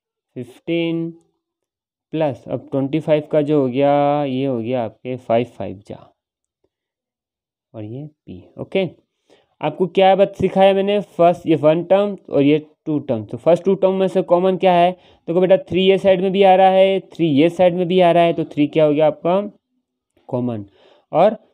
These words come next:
बेटा क्यू ये साइड में भी आ रहा है, क्यू ये साइड में भी आ रहा है, तो क्यू क्या हो गया आपका, कॉमन।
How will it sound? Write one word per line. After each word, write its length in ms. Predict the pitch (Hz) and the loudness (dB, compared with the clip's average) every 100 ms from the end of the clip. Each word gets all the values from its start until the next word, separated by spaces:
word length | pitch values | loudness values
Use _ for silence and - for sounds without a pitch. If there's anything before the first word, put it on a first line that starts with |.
| - | -6
बेटा 120 | 175 180 | -4 -4
क्यू 260 | - 170 175 | 0 2 4
ये 160 | 185 | 4
साइड 220 | 180 185 | 4 2
में 80 | 190 | 2
भी 100 | 190 | 2
आ 120 | 190 180 | 4 4
रहा 120 | 180 | 4
है, 140 | 180 | 2
क्यू 220 | 175 170 | 0 2
ये 180 | 151 170 | 2 2
साइड 200 | 170 170 | 2 0
में 100 | 180 | 0
भी 80 | 180 | 2
आ 100 | 170 | 2
रहा 120 | 165 | 2
है, 40 | 160 | 0
तो 120 | 170 | -4
क्यू 200 | 170 160 | -2 -4
क्या 200 | 151 170 | 0 0
हो 80 | 156 | 0
गया 140 | 156 | 0
आपका, 300 | 151 151 180 | -2 0 -2
कॉमन। 1160 | 180 - 117 117 123 127 131 135 135 131 131 | -2 -2 -2 -2 -2 -4 -4 -8 -10 -12 -16